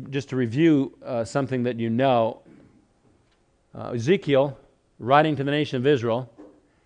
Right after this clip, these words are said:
and he said, "You have violated, you have forsaken my law, my ordinances," uh, that's given to the nation of Israel in the book of Leviticus, Deuteronomy,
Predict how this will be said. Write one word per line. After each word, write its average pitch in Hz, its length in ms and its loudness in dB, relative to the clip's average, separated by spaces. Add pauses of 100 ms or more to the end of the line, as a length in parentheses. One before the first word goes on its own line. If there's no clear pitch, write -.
(300)
and 117 240 -2
he 127 100 -4
said, 135 220 -2
"You 131 100 -2
have 131 140 0
violated, 165 760 4
you 135 100 0
have 117 100 -4
forsaken 160 880 -2 (280)
my 107 140 -4
law, 131 540 2 (840)
my 120 120 0
ordinances," 160 880 -2 (840)
uh, 107 200 -6
that's 110 200 -2
given 139 380 -2
to - 140 -10
the 117 80 -4
nation 135 300 -4
of 113 120 -4
Israel 131 340 -2
in 143 80 -4
the 135 80 -4
book 131 320 -4
of 139 60 -4
Leviticus, 147 760 -4 (720)
Deuteronomy, 131 720 -2